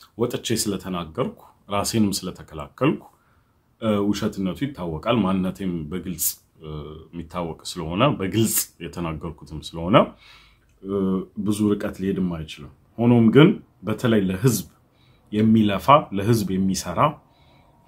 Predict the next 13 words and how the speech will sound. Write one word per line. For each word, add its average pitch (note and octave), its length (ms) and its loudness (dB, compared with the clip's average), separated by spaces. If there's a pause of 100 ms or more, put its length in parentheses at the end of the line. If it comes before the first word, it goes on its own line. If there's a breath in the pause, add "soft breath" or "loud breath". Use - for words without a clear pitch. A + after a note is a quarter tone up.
(100)
እ፣ G#2 180 -6 (640)
ስራው B2 400 4 (280)
ምስክሩ G#2 440 -4
የሆነ F#2 360 -2
ሰው D#3+ 220 6 (520 soft breath)
እንዲህ G2 160 -2
አይነት F#2+ 340 0
ነገር፣ G#2 300 4 (120)
እ፣ F2 200 -12
በፍጹም F#2 460 -8
ትክክል - 360 -10
አይደለምና፣ F#2+ 520 2 (800 soft breath)
እ፣ A#2 140 -4